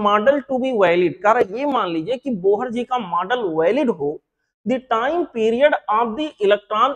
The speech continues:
in the initial state is eight times that of the final state। यहाँ पर कहा कि possible value of एन वन और एन टू क्या रहा होगा। मेरे प्यारे बच्चों, electron के transition की बात कहा है, एन वन से एन टू में transition हो रहा है।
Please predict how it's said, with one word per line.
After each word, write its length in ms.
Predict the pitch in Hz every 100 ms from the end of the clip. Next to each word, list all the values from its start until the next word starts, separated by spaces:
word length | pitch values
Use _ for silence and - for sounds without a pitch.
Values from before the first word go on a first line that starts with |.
| -
in 100 | 226
the 120 | 233 233
initial 440 | 208 208 - 277 285 -
state 420 | 214 - 208 262 -
is 140 | 254 220 -
eight 200 | 214 254 -
times 260 | 202 247 233 190
that 240 | 226 240
of 180 | 226 226
the 80 | 247 -
final 400 | 185 185 214 233 -
state। 340 | - 175 131 - _ _ _ _
यहाँ 260 | 214 226 277
पर 120 | 311 302
कहा 240 | 226 262
कि 100 | 294 294
possible 420 | - 202 214 269 294
value 300 | 220 220 247
of 200 | 262 262
एन 180 | 208 196
वन 200 | 214 254
और 160 | 254 226
एन 140 | 196
टू 160 | 190 233
क्या 200 | 202 180
रहा 200 | 196 202
होगा। 300 | 196 196 196 196 _ _ _ -
मेरे 260 | 208 240
प्यारे 340 | 254 233 214 285
बच्चों, 300 | 302 294 320 - 202
electron 640 | 214 214 214 220 240 294
के 140 | 208
transition 720 | 196 220 208 208 214 214 285
की 140 | 269 208
बात 280 | 170 165 160
कहा 260 | 156 175 202
है, 160 | 226
एन 200 | 190 196
वन 220 | 208 247 277
से 200 | - 269
एन 240 | 190 185 196
टू 200 | 247 247
में 140 | 247
transition 600 | 247 180 175 180 185 220
हो 140 | 208 214
रहा 180 | 208
है। 100 | 214